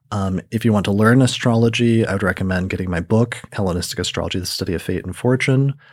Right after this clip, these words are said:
um, and also signing up for my course on Hellenistic astrology, where I go into more detail with example charts,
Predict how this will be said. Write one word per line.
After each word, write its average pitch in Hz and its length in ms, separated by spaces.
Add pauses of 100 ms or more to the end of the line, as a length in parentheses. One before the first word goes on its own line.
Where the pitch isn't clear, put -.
(300)
um, 92 340
and 101 160
also 90 280
signing 90 280
up - 120
for - 100
my 87 140
course 98 580
on 98 120
Hellenistic 92 500
astrology, 92 460
where 92 140
I 87 60
go 87 140
into 87 260
more 87 400
detail 104 640
with 95 160
example 110 460
charts, 120 520